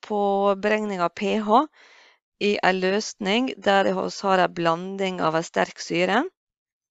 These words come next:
og en sterk base. Har vi sterk syre og sterk base i samme løsning,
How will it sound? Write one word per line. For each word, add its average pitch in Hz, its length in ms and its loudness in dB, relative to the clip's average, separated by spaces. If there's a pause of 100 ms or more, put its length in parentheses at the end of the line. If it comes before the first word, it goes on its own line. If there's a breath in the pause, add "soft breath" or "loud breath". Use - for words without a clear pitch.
(200)
og 180 340 2 (280)
en 175 140 -6
sterk 170 400 -2
base. - 360 0 (2750)
Har 233 320 6
vi 202 300 0 (260)
sterk - 480 0
syre 208 540 0 (480)
og 185 100 -2
sterk 196 400 -2
base 180 680 -2
i 175 300 -6
samme 190 360 -4
løsning, 208 480 -2